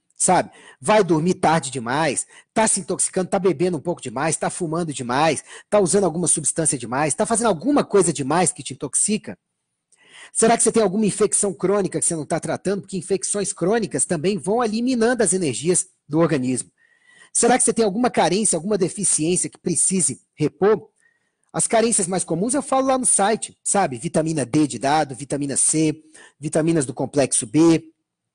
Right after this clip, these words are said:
zinco, iodo, ferro, cálcio, magnésio, proteínas de qualidade, gordura de qualidade, sabe? Será que você tem alguma coisa dessas que você precisa dar mais atenção e não tá dando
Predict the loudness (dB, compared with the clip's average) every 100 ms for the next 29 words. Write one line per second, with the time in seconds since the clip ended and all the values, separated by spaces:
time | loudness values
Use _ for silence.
0 | _ _ -4 0 4 2 0 0 -2 -2
1 | _ _ -2 4 6 6 4 0 -2 -12
2 | _ -12 0 4 4 2 -2 -6 _ _
3 | 0 4 4 4 2 0 -4 -14 -6 -2
4 | -2 0 2 4 2 0 -2 -6 _ -2
5 | 0 4 2 2 0 0 -2 0 2 0
6 | 0 -6 -4 -2 -2 -2 -4 -4 0 0
7 | 0 -2 -8 -14 _ _ _ _ _ -2
8 | 2 2 -2 -20 _ _ _ -6 0 2
9 | 2 0 0 0 -2 -2 _ _ -6 -6
10 | -2 -4 -2 0 0 0 0 0 -4 -6
11 | -2 -2 -2 -4 -4 -4 -2 -2 0 -2
12 | -4 -2 -2 -2 -2 -2 -2 0 0 -2